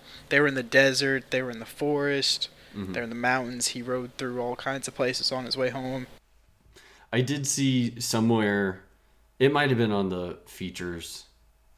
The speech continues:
Speaker 2: that I watched or whatever, but it said that they intentionally, the first scene, it's dark,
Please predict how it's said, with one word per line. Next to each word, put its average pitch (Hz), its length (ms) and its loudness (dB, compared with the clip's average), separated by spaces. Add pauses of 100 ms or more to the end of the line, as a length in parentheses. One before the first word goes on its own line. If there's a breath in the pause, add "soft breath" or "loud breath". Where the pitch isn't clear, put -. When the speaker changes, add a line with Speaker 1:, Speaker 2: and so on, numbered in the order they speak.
(500)
Speaker 2:
that 92 160 -6
I 90 100 -4
watched 85 480 -6
or 85 100 -10
whatever, 85 380 -8
but 87 380 -8 (600 soft breath)
it - 360 0
said 107 340 0
that 98 140 2
they 101 300 4
intentionally, 110 1080 0 (360 soft breath)
the 110 80 -4
first 127 320 0
scene, 113 280 0
it's 95 180 -6
dark, 95 520 -4